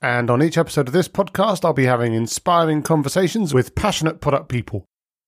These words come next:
If you're interested in the thoughts of some of the finest minds in and around product management,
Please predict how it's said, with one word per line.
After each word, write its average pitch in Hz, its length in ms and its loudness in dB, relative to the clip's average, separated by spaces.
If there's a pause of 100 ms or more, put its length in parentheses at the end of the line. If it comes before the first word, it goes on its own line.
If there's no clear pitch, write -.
If 156 100 -6
you're 233 160 4
interested 185 360 0
in 185 80 2
the 135 80 0
thoughts 196 380 0
of 135 120 -2
some 147 180 0
of 127 60 -2
the 123 80 -2
finest 165 480 -2
minds 165 380 0
in 175 200 2
and 151 120 2
around 151 400 2
product 160 260 0
management, 180 460 -2